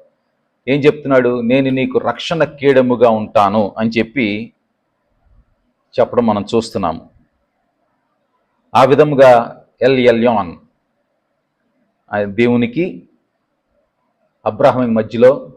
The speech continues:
సంభాషణ జరిగింది, ఆయన వాగ్దానము చేయటం మనం చూస్తున్నాం.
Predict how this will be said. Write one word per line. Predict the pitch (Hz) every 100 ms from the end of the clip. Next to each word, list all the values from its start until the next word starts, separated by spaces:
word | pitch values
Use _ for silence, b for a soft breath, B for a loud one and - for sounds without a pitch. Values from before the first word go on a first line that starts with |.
| _ _ _ _ _ _ _ _ _ 117
సంభాషణ | 113 143 147 - 151
జరిగింది, | 135 135 131 143 165 - - _ _ _ _ _ _ _ _ _ _ _ _
ఆయన | 113 131 117
వాగ్దానము | 104 147 143 156 123 107 87 - _ _ _ _ -
చేయటం | 123 120
మనం | 110 101 110
చూస్తున్నాం. | 113 - 98 80